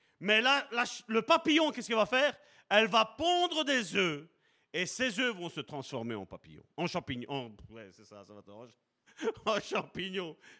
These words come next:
Je crois que midi approche, je commence à avoir faim. <laughs>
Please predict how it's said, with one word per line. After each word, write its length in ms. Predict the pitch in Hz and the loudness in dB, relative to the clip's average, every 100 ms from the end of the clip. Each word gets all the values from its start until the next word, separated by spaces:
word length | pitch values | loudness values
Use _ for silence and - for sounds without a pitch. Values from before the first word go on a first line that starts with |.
| _ | _
Je 120 | - | -10
crois 180 | 190 233 | -4 -4
que 120 | 170 | -4
midi 340 | 202 220 175 233 | -4 -2 2 2
approche, 460 | 185 - 202 190 | 2 -2 -4 -4
je 60 | - | -8
commence 280 | 170 190 175 | -6 -4 -4
à 60 | |
avoir 280 | 170 175 156 | -2 0 -2
faim. 320 | - 165 151 | -4 -4 -4
<laughs> 40 | 156 | -8